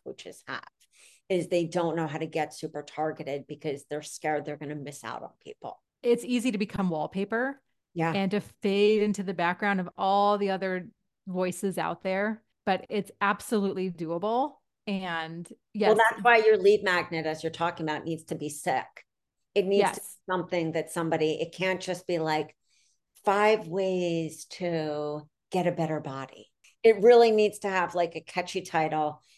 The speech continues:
Speaker 1: You need to have a social media strategy around that freebie, and you need to be able to, like, drive people to that freebie.
Speaker 2: Yep. All right. So that's the,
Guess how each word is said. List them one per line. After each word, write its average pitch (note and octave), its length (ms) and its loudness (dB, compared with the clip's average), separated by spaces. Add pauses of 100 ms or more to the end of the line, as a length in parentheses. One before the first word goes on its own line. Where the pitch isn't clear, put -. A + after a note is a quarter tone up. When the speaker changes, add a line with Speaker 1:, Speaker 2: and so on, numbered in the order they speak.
Speaker 1:
You E3 80 -2
need E3+ 160 0
to E3+ 80 -4
have D#3+ 140 -2
a D#3+ 40 -6
social F3+ 420 -2
media E3 260 2
strategy D#3 560 -2
around D3+ 360 -4
that D3 200 -8
freebie, C3 720 -8
and D#3 180 -6
you D#3+ 60 -4
need D3+ 240 -6
to D#3 100 -12
be D#3 120 -6
able C#3+ 480 -6 (100)
to, C#3 420 -4 (200)
like, E3+ 340 2
drive F3+ 560 0
people D3+ 340 -8
to B2+ 180 -12
that - 200 -8
freebie. - 380 -12 (580)
Speaker 2:
Yep. G3+ 220 -10 (500)
All A3 60 2
right. G#3 260 2
So A3 360 2 (300)
that's A3+ 340 0
the, G3 300 -2